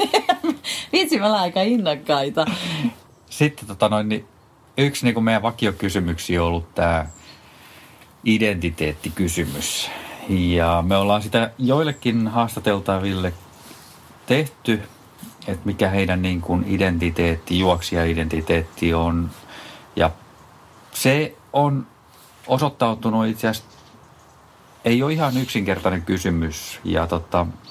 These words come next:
Speaker 2: haluatko sä avata vähän sitä, Sari?
Speaker 1: Ylipäätään musta tuntuu, että aika harva miettii niitä identiteettiasioita. Ja tässä mä, samalla kun sä kuuntelet tätä, niin heitänkin haasteen, että ehkä kannattaa pohtia, niin kuin, että kuka mä oikeasti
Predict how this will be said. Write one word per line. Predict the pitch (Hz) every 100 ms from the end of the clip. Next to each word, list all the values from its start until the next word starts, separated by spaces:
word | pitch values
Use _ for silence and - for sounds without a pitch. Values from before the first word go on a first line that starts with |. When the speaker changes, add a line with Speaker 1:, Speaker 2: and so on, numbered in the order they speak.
| 117
Speaker 2:
haluatko | 135 131
sä | 120
avata | 120 98 85
vähän | 90 80
sitä, | - 80
Sari? | - - - - - - - - - - - - - - - - - - - - -
Speaker 1:
Ylipäätään | 269 302 202 180 175
musta | 180 -
tuntuu, | 185 160 156
että | 147
aika | 156 160
harva | 170 160 147
miettii | 135 131 131 - 123
niitä | 120 127
identiteettiasioita. | 135 127 127 113 117 - - 131 123 - 135 123
Ja | 135
tässä | 202 214 175
mä, | - -
samalla | 160 190 185 139 123
kun | 135
sä | 131 -
kuuntelet | 156 131 120 117 117
tätä, | 127 120 120
niin | 117 123 127 - - - - 220
heitänkin | 240 127 127 123
haasteen, | 120 113 - - 101 107
että | 127
ehkä | 233 240
kannattaa | - 294 240 - 147
pohtia, | - 151 - 131 117
niin | 113 117
kuin, | 127 113 - - - - - -
että | 247 -
kuka | 262 214
mä | 156 135
oikeasti | 127 120 120 -